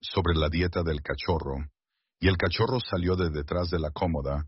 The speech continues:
y caminó en forma de lobo, bajo y cauteloso,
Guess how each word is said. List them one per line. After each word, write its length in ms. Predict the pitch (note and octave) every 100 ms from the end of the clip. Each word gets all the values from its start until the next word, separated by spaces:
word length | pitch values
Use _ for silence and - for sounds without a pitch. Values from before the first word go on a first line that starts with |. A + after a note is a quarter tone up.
| _ _ _
y 100 | F2+
caminó 400 | - E2 D#2 F#2
en 100 | F2+
forma 300 | E2+ F2 E2
de 120 | C#2+ C#2
lobo, 420 | D#2+ C#2+ C2+ D2 - _ _ _
bajo 520 | D2+ D2 F#2+ G2 G#2
y 60 | E2+
cauteloso, 680 | E2+ E2+ D#2+ D#2+ D#2 D2